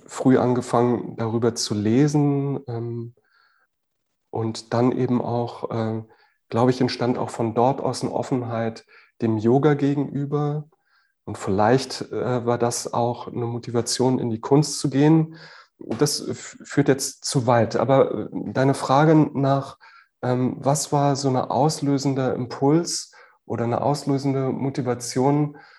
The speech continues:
ähm, ist, ist diese Frage ganz bestimmt gewesen. Und, äh, bei all der Herausforderung, die sie für mich bedeutet hat, war ich ihr zu jeder Zeit auch immer sehr dankbar, ähm,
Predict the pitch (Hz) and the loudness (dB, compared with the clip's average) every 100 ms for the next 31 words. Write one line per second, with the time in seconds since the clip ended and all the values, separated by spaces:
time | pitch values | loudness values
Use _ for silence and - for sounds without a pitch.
0 | _ - 117 117 117 120 - - - - | _ -8 -6 -4 -4 -6 -8 -12 -12 -16
1 | - 107 - 131 127 127 - 117 120 120 | -12 -12 -6 -6 -6 -8 -4 -2 -2 -2
2 | 120 120 - 123 - 120 117 120 110 110 | -4 -6 -8 -10 -6 -6 -6 -6 -4 -6
3 | 104 98 98 _ _ 117 123 120 - 120 | -8 -12 -14 _ _ -6 -4 -6 -6 -4
4 | 117 113 - - - _ 113 - 131 143 | -4 -6 -12 -20 -20 _ -2 2 4 6
5 | 135 135 127 127 117 120 147 - 147 143 | 6 4 4 2 4 2 2 0 2 2
6 | 139 139 139 135 131 - 127 - 117 120 | 2 0 -2 -4 -4 -2 -2 0 0 4
7 | 127 147 - 135 - - - - - _ | 4 0 -2 -4 -4 -18 -20 -20 -20 _
8 | 120 120 120 139 131 120 113 - 117 113 | -2 -2 -2 -2 0 -2 -4 -6 -4 -4
9 | 110 127 165 160 - 135 139 - 131 123 | 0 0 2 -2 -2 -2 -2 -2 -4 -4
10 | - - 131 143 139 131 131 123 113 131 | -6 -4 -2 0 -2 -2 -2 -2 0 0
11 | 143 104 95 - _ _ _ _ _ - | 0 -2 -4 -10 _ _ _ _ _ -20
12 | - - 101 101 | -8 -6 -4 -6